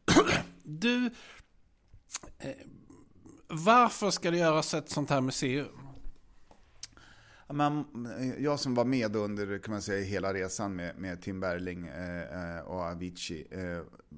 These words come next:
Speaker 2: måste jag säga, alltså att hans unikum som, som, som, inte bara som D J, utan som, framförallt som låtskrivare, artist och producent,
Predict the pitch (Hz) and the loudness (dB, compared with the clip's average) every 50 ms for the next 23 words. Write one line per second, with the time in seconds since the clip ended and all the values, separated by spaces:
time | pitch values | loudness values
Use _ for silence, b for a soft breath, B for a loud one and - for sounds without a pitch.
0 | 67 - - 95 101 98 95 107 101 - - 92 87 98 82 87 87 92 87 - | -16 -16 -12 -10 -8 -6 -4 -4 -4 -6 -6 -6 -6 -6 -6 -6 -6 -8 -10 -12
1 | - - - - 127 120 123 120 110 - - - - - - - 123 123 123 123 | -12 -14 -8 -4 -4 -2 -2 -2 -4 -4 -6 -6 -8 -8 -6 -4 -4 -2 -2 -2
2 | 123 110 - - 98 87 85 95 92 - - - - 90 85 87 82 - 87 87 | -2 -4 -4 -4 -6 -6 -6 -6 -8 -8 -8 -8 -6 -6 -4 -6 -6 -8 -10 -8
3 | 95 87 87 90 87 87 b b b b b b b b b b - - 110 101 | -6 -6 -6 -6 -6 -10 b b b b b b b b b b -8 -6 -6 -4
4 | - 120 120 127 117 95 - - 101 98 98 90 113 131 143 120 87 87 85 85 | -4 -2 0 2 2 2 0 -2 -4 -4 -2 -2 -2 -4 -4 -4 -4 -4 -4 -4
5 | 87 87 - 87 85 87 - 98 90 90 87 104 107 98 87 98 92 90 117 131 | -4 -6 -6 -8 -6 -6 -6 -6 -6 -6 -6 -4 -4 -4 -4 -2 -2 -2 -2 -2
6 | 123 - - 95 92 98 107 92 82 - - - 98 92 98 98 98 90 92 90 | -4 -4 -6 -6 -4 -4 -4 -4 -6 -8 -8 -6 -4 -4 -2 -2 -2 -2 -2 -2
7 | 87 87 - - _ - - 71 76 73 85 - - 98 92 87 - - - - | -4 -6 -10 -14 _ -14 -12 -10 -10 -10 -10 -10 -8 -8 -6 -6 -6 -8 -8 -8
8 | 73 80 82 - - 90 85 85 - - 120 117 104 76 69 67 - - - | -8 -10 -8 -8 -8 -8 -8 -8 -6 -4 -4 -4 -4 -4 -8 -12 -16 -18 -20